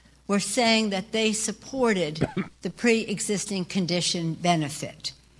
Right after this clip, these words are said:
despite the fact that they had voted over and over and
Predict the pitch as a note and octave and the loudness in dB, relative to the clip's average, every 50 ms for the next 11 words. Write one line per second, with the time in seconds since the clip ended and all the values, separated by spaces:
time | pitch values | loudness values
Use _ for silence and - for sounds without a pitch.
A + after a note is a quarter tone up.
0 | - _ _ _ - B3+ B3+ - - - C#4 D4+ F4 - - - F#3+ - - F3+ | -20 _ _ _ -2 0 0 0 2 2 2 4 2 2 -2 -6 -6 -4 0 0
1 | E3 D#3+ E3 - G#3+ F#3+ - - A3+ A3 G3 A3+ G#3+ F#3 F#3 G#3 G#3+ G#3+ G#3+ G#3 | 2 0 0 -2 -6 -6 -2 0 0 0 0 0 -2 -2 -4 -4 -4 -2 -2 -2
2 | G3+ - - - - - _ A3 A3 A3 G#3 G3 E3+ D#3 E3 D3 C#3+ D3 D#3 - | -4 -6 -10 -16 -20 -6 _ 0 2 2 0 0 -4 -6 -6 -6 -6 -8 -6 -4
3 | D#3 D#3+ D#3+ - - - A3 G#3+ G#3+ G#3 G#3 F#3 E3 E3 D#3 D3+ D#3 D3+ D#3 D#3+ | -4 -4 -4 -4 -4 -2 -2 0 0 -2 -2 -4 -6 -6 -6 -6 -6 -6 -6 -6
4 | D#3 | -6